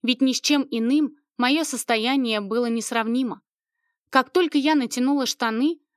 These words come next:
Флавье пошёл к двери, и я поплелась за ним. Мы молча вышли на улицу,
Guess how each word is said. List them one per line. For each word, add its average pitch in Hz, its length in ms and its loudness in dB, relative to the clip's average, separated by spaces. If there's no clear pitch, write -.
Флавье 247 420 0
пошёл 294 400 0
к 220 80 -6
двери, 208 460 -4
и 233 80 -2
я 240 240 2
поплелась 220 540 -2
за 220 140 -4
ним. 196 280 -8
Мы 262 200 0
молча 269 480 0
вышли 247 340 -2
на 208 220 0
улицу, 247 520 -6